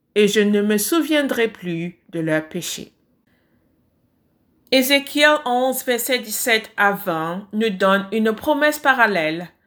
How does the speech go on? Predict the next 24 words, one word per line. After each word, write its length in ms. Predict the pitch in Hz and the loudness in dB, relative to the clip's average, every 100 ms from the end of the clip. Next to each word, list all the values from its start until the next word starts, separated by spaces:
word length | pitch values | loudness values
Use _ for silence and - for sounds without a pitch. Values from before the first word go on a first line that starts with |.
| _ _ _ | _ _ _
à 160 | 185 196 | 0 0
celle 340 | 196 240 240 | 0 4 4
faite 300 | 247 269 262 - | 4 -2 -4 -2
par 240 | 285 277 | -2 -2
Dieu 360 | 220 214 208 190 | -4 -8 -8 -6
dans 220 | 185 185 | -4 -4
Jérémie. 600 | 190 185 165 151 147 - _ _ _ _ _ _ _ _ _ _ | -4 -6 -6 -8 -14 -20 _ _ _ _ _ _ _ _ _ _
On 140 | 208 208 | 2 2
y 240 | 196 185 | 2 -4
lit : 380 | 156 151 151 - _ _ _ _ _ _ _ _ _ _ - - | -4 -8 -12 -16 _ _ _ _ _ _ _ _ _ _ -16 -8
Voici 440 | 208 262 262 320 | 2 4 4 0
ce 100 | 311 | -2
que 160 | 294 302 | 0 -2
dit 260 | 240 269 | -2 -4
le 120 | 262 254 | -2 -2
Seigneur, 720 | 254 220 190 160 147 147 147 | -2 -2 -2 -2 -2 -4 -6
l'Éternel. 760 | - 214 226 214 170 151 139 135 _ _ _ _ _ _ _ _ | -2 -2 -2 -4 -4 -4 -6 -10 _ _ _ _ _ _ _ _
Je 160 | 185 254 | 2 4
vous 240 | 247 262 | 4 2
rassemblerai 1120 | 254 277 - 320 302 285 302 220 170 190 - _ _ 180 | 2 2 0 -2 -2 -2 -2 0 -2 -4 -12 _ _ -4
du 180 | 233 | -2
milieu 380 | 247 262 254 294 | 0 0 0 0
des 160 | 269 254 | 2 2
peuples, 500 | 247 175 147 135 | 2 -2 -2 -8